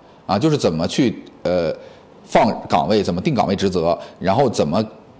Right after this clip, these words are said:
给他们一个，比如说还是大家在探索模板，在一个模板上持续创新，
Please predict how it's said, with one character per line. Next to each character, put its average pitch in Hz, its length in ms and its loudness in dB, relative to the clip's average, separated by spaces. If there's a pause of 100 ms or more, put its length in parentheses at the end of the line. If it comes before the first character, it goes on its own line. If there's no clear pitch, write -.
给 107 100 2
他 104 140 -2
们 127 240 0
一 104 80 -2
个， 113 220 2
比 - 220 -6
如 104 60 0
说 131 140 2
还 120 180 2
是 185 120 2
大 170 100 4
家 147 100 4
在 151 120 2
探 - 180 0
索 104 80 -2
模 90 160 -2
板， 95 160 0
在 127 80 2
一 131 40 2
个 127 40 0
模 113 160 2
板 101 140 0
上 90 100 -2
持 104 160 -2
续 120 100 2
创 113 160 -2
新， 98 220 -4